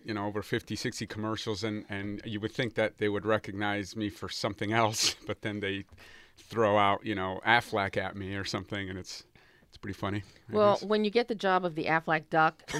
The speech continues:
Speaker 2: then we'll talk.
Speaker 1: Yeah, yeah, yeah, yeah, yeah. I
Speaker 2: You
Speaker 1: tried. I tried.
Speaker 2: you
Speaker 1: And, uh, who's the, the guy that does the voice? What's his name? Um,
Speaker 2: Well, I know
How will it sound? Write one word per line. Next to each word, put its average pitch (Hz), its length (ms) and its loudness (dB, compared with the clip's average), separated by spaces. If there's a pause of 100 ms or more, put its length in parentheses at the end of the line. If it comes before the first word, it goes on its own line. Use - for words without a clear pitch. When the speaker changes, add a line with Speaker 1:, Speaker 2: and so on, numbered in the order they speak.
(160)
Speaker 2:
then 202 540 12 (320)
we'll 180 160 4
talk. - 440 2
Speaker 1:
Yeah, 123 260 4 (160)
yeah, 110 220 2
yeah, 98 180 -2
yeah, 92 180 -2
yeah. 92 120 -6 (120)
I - 80 6
Speaker 2:
You - 40 8
Speaker 1:
tried. 175 480 12
I 113 80 0
tried. 113 380 -4
Speaker 2:
you 185 160 0
Speaker 1:
And, 113 120 -6
uh, 101 160 -8 (420)
who's 160 240 2
the, 180 140 8
the 160 120 2
guy 185 120 4
that 180 140 -2
does 180 160 0
the 175 60 -4
voice? 185 360 2
What's 151 120 -6
his - 140 -8
name? 143 220 -2
Um, 104 320 -4
Speaker 2:
Well, 190 140 6
I 190 100 8
know 202 180 2